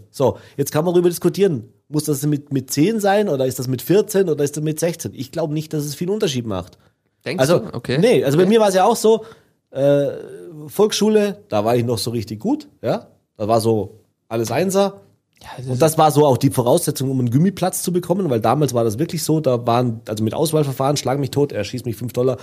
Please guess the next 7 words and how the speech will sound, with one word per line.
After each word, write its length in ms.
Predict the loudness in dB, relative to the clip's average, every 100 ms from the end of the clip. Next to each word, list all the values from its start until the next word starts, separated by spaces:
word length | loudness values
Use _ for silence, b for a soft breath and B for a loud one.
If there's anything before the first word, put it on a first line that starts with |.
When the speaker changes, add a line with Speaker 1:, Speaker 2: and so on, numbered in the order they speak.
| B B B B
Speaker 1:
äh, 200 | 2 4
die 220 | 4 4
haben 260 | 4 4 2
dich 220 | 2 0
hier, 1080 | -2 2 4 4 0 -4 -4 -4 -6 -8 -8
äh, 20 |
also 200 | -4